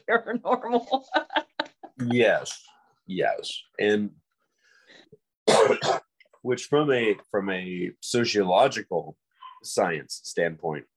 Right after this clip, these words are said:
Speaker 2: is important to take into consideration with the human mind, because the human mind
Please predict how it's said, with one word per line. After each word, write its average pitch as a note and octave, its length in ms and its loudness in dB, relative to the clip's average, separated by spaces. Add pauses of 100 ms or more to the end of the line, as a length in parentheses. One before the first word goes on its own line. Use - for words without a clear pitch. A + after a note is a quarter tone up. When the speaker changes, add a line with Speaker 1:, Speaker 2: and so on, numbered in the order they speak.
(1800)
Speaker 2:
is B2 320 0
important G#2+ 680 0
to G2+ 80 -6
take G2 260 -2
into F2+ 140 -6
consideration F#2 680 -2
with D#2 120 -18
the E2+ 60 -8
human E2+ 300 -12
mind, F#2 340 -2
because - 240 -20
the F#2 80 -20
human A2 300 -14
mind D#2+ 340 -4